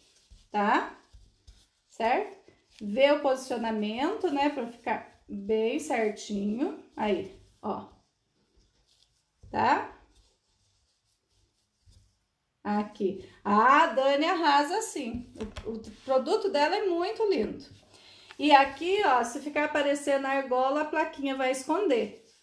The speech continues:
tá? A plaquinha que eu acabei de fixar vai esconder, tá? Daí, o que que eu vou fazer? Eu vou pegar um botão decorativo, já não tá na hora de decorar, mas eu já vou colocando aqui que fica pronta a minha plaquinha, ó, tá? Vou pegar um botão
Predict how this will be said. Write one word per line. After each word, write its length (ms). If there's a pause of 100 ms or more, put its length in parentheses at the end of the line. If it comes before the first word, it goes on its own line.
(140)
tá? 440 (240)
A 80
plaquinha 520
que 60
eu 40
acabei 340
de 100
fixar 520
vai 160
esconder, 720 (640)
tá? 400 (720)
Daí, 280
o 60
que 120
que 100
eu 100
vou 160
fazer? 480
Eu 40
vou 160
pegar 320
um 120
botão 360
decorativo, 720
já 140
não 140
tá 160
na 220
hora 140
de 100
decorar, 240 (260)
mas 120
eu 60
já 120
vou 120
colocando 460
aqui 160
que 100
fica 220
pronta 380
a 20
minha 220
plaquinha, 520
ó, 500 (120)
tá? 260 (540)
Vou 140
pegar 320
um 100
botão 840